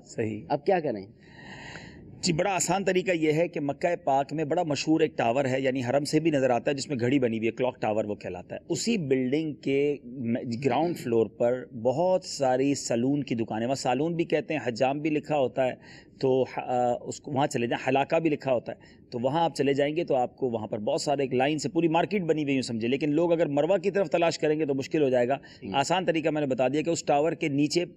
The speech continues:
Speaker 1: ایک ساتھ پچیس تیس دکانیں ہیں، آپ وہاں جائیں تو آپ کو آسانی سے آپ حلاقہ
Speaker 2: ہاں،
Speaker 1: کریں۔
Speaker 2: اس کا طریقہ یہ ہے کہ آپ مروہ پہ آپ کی صحیح ختم ہوئی ہے تو آپ، آ،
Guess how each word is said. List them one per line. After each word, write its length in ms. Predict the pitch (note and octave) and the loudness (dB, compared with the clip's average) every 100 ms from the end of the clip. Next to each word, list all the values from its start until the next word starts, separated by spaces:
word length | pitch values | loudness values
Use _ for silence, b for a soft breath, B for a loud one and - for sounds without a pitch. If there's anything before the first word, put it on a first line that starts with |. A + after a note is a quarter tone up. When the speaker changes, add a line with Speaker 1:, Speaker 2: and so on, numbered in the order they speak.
| - | -6
Speaker 1:
ایک 180 | D#3+ | -6
ساتھ 300 | - D#3+ F3 | -2 -2 -2
پچیس 260 | D#3+ C#3+ D3 | -2 -6 -6
تیس 200 | D#3+ C3 | -6 -6
دکانیں 320 | D3 C3+ C#3+ | -4 -2 -2
ہیں، 120 | C3+ - B B | -2 -4 B B
آپ 140 | - B2+ | -4 0
وہاں 120 | C3+ | 2
جائیں 240 | B2 C3 | 2 0
تو 120 | C#3 B2 | 0 -4
آپ 160 | A2 | -4
کو 100 | A2 | -8
آسانی 300 | A2+ G#2+ G#2+ | -8 -8 -8
سے 120 | G#2+ | -8
آپ 120 | G#2+ - | -10 -8
حلاقہ 140 | F#2+ | -10
Speaker 2:
ہاں، 80 | F#2 | -8
Speaker 1:
کریں۔ 100 | F#2+ | -8
Speaker 2:
اس 100 | A2+ | -2
کا 100 | D#3 | 0
طریقہ 280 | D3 F3 G3 | 2 2 2
یہ 220 | F#3 F#3 | 2 2
ہے 140 | E3 | 0
کہ 120 | F#3 G3+ | 2 2
آپ 100 | F#3 | 4
مروہ 300 | C#3 C3 F3 | 2 4 2
پہ 120 | F#3 | 2
آپ 180 | E3 - | 2 0
کی 80 | |
صحیح 220 | D3+ D3 D#3+ | 0 0 2
ختم 240 | C#3 E4+ | 0 0
ہوئی 220 | F#3 C#3 C3 | 2 2 2
ہے 80 | - B B B - | 0 B B B 0
تو 80 | |
آپ، 140 | D#3 F3+ - - | 0 0 -6 -2
آ، 300 | C3+ C#3 | 2 4